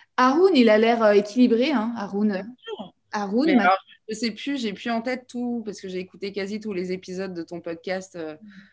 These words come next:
Speaker 2: Euh, mais t'as plutôt des mecs sains. Alex Vizorek, euh, pour moi, il est très sain. Euh,
Speaker 1: Oui, Vizorek, Vizorek, il est très sain.
Speaker 2: Mais
Speaker 1: Euh,
Speaker 2: non,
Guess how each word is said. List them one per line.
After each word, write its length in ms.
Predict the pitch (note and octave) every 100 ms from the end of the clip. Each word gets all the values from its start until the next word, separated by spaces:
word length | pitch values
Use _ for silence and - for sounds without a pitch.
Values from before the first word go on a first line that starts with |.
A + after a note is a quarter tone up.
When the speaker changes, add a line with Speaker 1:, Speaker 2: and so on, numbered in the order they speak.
| _ _ _ -
Speaker 2:
Euh, 300 | C#3+ C3+ C3+
mais 160 | C3+ C3
t'as 140 | C#3+
plutôt 300 | C#3+ D3+ D#3
des 100 | D3
mecs 200 | D3+ A3+
sains. 200 | F#4 G4 E4+
Alex 300 | G3 F#3+ F3
Vizorek, 600 | F#3 F3 F#3 G3 G3+ F3+
euh, 320 | D3+ D3 C#3+
pour 180 | C#3+ D#3
moi, 120 | D#3+
il 100 | C#3+
est 80 | A#2+
très 160 | -
sain. 560 | C#3+ A3 B3 C#4+ C#4+ C4
Euh, 280 | E3+ E3 E3
Speaker 1:
Oui, 280 | B3+ B3+ A#3+
Vizorek, 480 | A3+ G3 G#3+ G#3 G#3
Vizorek, 600 | G3 F#3+ A3 G3 G3 F#3+
il 60 | G3
est 100 | F3+
très 160 | G3+
sain. 200 | F#3+ G3+ A3 C4+ A#3+ G#3+
Speaker 2:
Mais 120 | A#3
Speaker 1:
Euh, 80 |
Speaker 2:
non, 60 | A3+